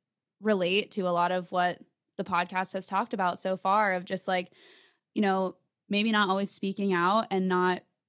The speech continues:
sharing your truth and not sharing how you feel for fear of how it's gonna affect other people. Meanwhile, you're locking everything inside. And, like, I have said so many times, and I used to wear it almost as, like,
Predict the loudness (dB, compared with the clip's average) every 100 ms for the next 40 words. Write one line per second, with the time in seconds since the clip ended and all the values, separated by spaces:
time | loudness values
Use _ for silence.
0 | _ -20 _ -8 -2 0 0 -2 -4 -4
1 | -2 -2 -2 -2 0 0 -2 -2 -4 -2
2 | 0 0 0 -4 -6 -6 -2 0 2 0
3 | 2 0 0 -6 -14 _ _ -2 2 2
4 | 0 0 0 2 0 0 -4 -4 -6 -8
5 | -6 -2 2 2 2 2 2 2 2 0
6 | 2 0 0 -4 -2 -4 -2 -2 -2 -2
7 | 0 2 2 0 0 0 -2 -4 -6 -6
8 | _ _ _ _ 2 4 2 0 0 0
9 | 0 -6 -4 -2 0 0 0 0 0 0
10 | 0 -2 -2 -2 2 2 2 0 -2 -4
11 | -4 -6